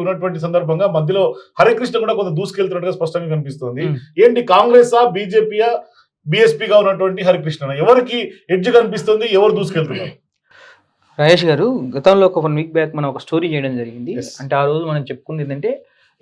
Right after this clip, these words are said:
Speaker 2: ఎంతో మంది కంటెస్ట్ చేస్తున్నప్పటికీ ఒహ్రాహోరీన ప్ర-, పోటీ మాత్రం ఈ నలుగురి మధ్యలో ఎక్కువ ఉందని ఆ రోజు చెప్పడం జరిగింది.
Speaker 1: అవును.
Speaker 2: అయితే మనం ఈ రోజు డిస్కస్ చేయాల్సిన ఇంకో టూ డేస్ లో పోలింగ్ ఉంది, అది క్లియర్ గా తెలుసు.
Speaker 1: ఇవాళ ప్రచారానికి కూడా ఎన్నిక
Speaker 2: ఆ,
Speaker 1: నడపడదు.
Speaker 2: అవును. మిగిలిన సర్వే అంటే వివిధ సర్వే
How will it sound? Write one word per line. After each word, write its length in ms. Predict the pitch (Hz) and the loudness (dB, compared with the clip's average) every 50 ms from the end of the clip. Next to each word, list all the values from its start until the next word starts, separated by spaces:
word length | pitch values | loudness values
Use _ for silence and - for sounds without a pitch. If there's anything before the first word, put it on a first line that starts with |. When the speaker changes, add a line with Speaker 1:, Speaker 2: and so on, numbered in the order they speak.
| 139 | -4
Speaker 2:
ఎంతో 160 | 143 147 160 175 170 | -4 0 0 0 0
మంది 140 | 175 175 165 160 | 0 -4 -4 -4
కంటెస్ట్ 320 | 147 143 135 151 156 156 - | -4 -2 -2 -2 -4 -2 -4
చేస్తున్నప్పటికీ 640 | 143 135 139 - 147 135 123 - 127 120 127 - 202 226 240 190 | -4 -4 -4 -6 -8 -8 -6 -6 -6 -8 -8 -10 -8 -6 -2 0
ఒహ్రాహోరీన 440 | 151 143 165 170 170 165 156 151 160 160 156 156 | 0 4 4 4 4 4 0 -2 -4 -4 -2 0
ప్ర-, 580 | 147 139 139 131 131 131 131 127 127 123 113 - - | 0 2 2 2 2 2 2 0 0 -2 -4 -6 -2
పోటీ 240 | - 160 - - 196 180 156 | -2 -2 0 0 0 0 0
మాత్రం 240 | 147 135 - 196 220 196 156 | -2 -2 -2 -4 -4 -4 -4
ఈ 20 | 143 131 131 123 127 147 | -6 -8 -8 -12 -6 -6
నలుగురి 280 | 143 151 160 175 170 160 | -4 -2 -2 -2 -2 -2
మధ్యలో 260 | 151 139 135 151 170 156 131 | -2 -4 -2 -2 -4 -4 -4
ఎక్కువ 220 | - - 156 151 | -4 -4 -6 -4
ఉందని 200 | 139 131 147 185 180 139 | -4 -6 -6 -4 -4 -2
ఆ 20 | 131 | -2
రోజు 120 | 139 135 - | -2 -2 -4
చెప్పడం 240 | 143 135 - 151 143 123 | -4 -4 -4 -4 -4 -4
జరిగింది. 320 | 120 104 104 104 110 135 208 254 - 131 | -6 -8 -10 -18 -14 -14 -12 -4 -2 -2
Speaker 1:
అవును. 160 | 120 104 - - - - _ - - - | -2 -2 -4 -12 -20 -20 _ -10 -4 -4
Speaker 2:
అయితే 140 | 175 180 214 190 156 | 0 0 2 2 2
మనం 140 | 160 180 202 202 190 | 2 2 2 2 6
ఈ 40 | 185 | 6
రోజు 200 | 196 214 208 220 214 202 165 | 6 6 6 4 0 -2 -4
డిస్కస్ 280 | 160 165 - 185 170 160 | -6 -6 -4 -4 -4 -2
చేయాల్సిన 300 | 160 156 151 147 160 160 156 | -2 -4 -4 -4 -6 -6 -6
ఇంకో 100 | 147 156 151 | -6 -6 -4
టూ 60 | 151 143 143 | -4 -2 -2
డేస్ 160 | 147 147 147 160 | -2 -2 -2 -6
లో 40 | 147 151 - | -8 -4 -6
పోలింగ్ 240 | 143 143 143 139 131 | -6 -6 -6 -8 -8
ఉంది, 160 | 131 135 147 170 160 | -10 -10 -10 -10 -10
అది 100 | 131 123 - | -10 -8 -6
క్లియర్ 180 | 127 127 127 131 | -6 -6 -6 -8
గా 40 | 123 120 | -10 -10
తెలుసు. 180 | 113 120 - - 151 | -12 -16 -8 -2 2
Speaker 1:
ఇవాళ 260 | 160 185 190 190 190 190 - | 6 6 6 6 4 0 0
ప్రచారానికి 360 | 175 165 185 190 180 185 160 | 0 4 4 2 2 2 0
కూడా 100 | 139 139 | 2 2
ఎన్నిక 180 | 135 135 131 131 | 4 4 4 4
Speaker 2:
ఆ, 40 | - | 4
Speaker 1:
నడపడదు. 320 | 131 127 120 120 - - - 165 | 2 2 0 -2 -4 -4 -2 0
Speaker 2:
అవును. 180 | 156 156 143 135 135 127 101 101 98 110 117 120 175 | 0 0 0 -2 -4 -8 -10 -10 -8 -8 -6 -4 -4
మిగిలిన 240 | 170 170 170 165 156 156 | -2 -2 0 -2 0 0
సర్వే 260 | 156 151 147 147 143 139 | -2 -2 -2 -4 -6 -6
అంటే 120 | 135 143 131 131 123 127 | -6 -6 -8 -8 -8 -6
వివిధ 140 | 143 143 139 127 127 135 | -4 -4 -4 -4 -4 -4
సర్వే 160 | 135 147 | -4 -4